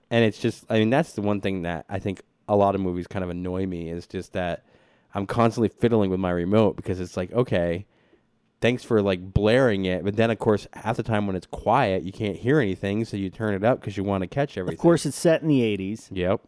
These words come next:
Speaker 2: And yet, there's no Ghostbusters reference throughout the entire movie.
Speaker 1: I
Speaker 2: You
Speaker 1: wasn't
Speaker 2: think
Speaker 1: gonna
Speaker 2: they would have accidentally
Speaker 1: I wouldn't, I wasn't,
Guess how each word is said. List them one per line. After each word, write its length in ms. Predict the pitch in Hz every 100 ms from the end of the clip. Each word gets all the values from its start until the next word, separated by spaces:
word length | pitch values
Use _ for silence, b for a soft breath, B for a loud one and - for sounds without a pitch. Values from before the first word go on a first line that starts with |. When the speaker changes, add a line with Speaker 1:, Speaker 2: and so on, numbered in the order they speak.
| -
Speaker 2:
And 160 | 117
yet, 280 | 123 120 -
there's 240 | 120 113 113
no 360 | 123 123 113 -
Ghostbusters 720 | 131 135 - 107 95 104 90
reference 600 | 101 92 92 95 92 - _ -
throughout 340 | 101 104 95
the 80 | 98
entire 320 | 90 98 92
movie. 380 | 92 92 85 - B B B B B -
Speaker 1:
I 20 |
Speaker 2:
You 40 |
Speaker 1:
wasn't 120 | 147 208
Speaker 2:
think 80 |
Speaker 1:
gonna 60 | 175
Speaker 2:
they 80 | 190
would 140 | 175
have 100 | 147 127
accidentally 640 | 143 - 139 123 113 95 - _
Speaker 1:
I 40 | 113
wouldn't, 200 | 170 196
I 40 |
wasn't, 360 | 139 196 196 190